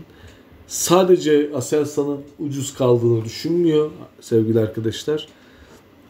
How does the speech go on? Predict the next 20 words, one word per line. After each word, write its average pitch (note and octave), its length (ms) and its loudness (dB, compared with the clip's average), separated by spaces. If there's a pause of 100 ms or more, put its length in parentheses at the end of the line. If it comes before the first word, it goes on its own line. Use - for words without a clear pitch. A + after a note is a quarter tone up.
(120)
Türkiye C3+ 500 2
borsasındaki A2 640 -2
işlem C3 380 -2
gören A2+ 260 0
birçok B2 380 -4
dünya A#2+ 300 4
devi G#2 200 -2
şirketlerinde, A#2+ 880 -4 (760)
e, A2+ 300 2 (420)
düşük - 340 -8
kaldığını, A2+ 340 0
ucuz C3+ 300 -2
kaldığını A#2 400 -2
düşünebiliyor. C3 680 2 (500)
Bu F#3 80 -2
önemli D#3+ 420 2
bir D3 100 2
açıklamadır C3 800 -2
aslında. B2 560 -4
Çünkü C#3 420 -2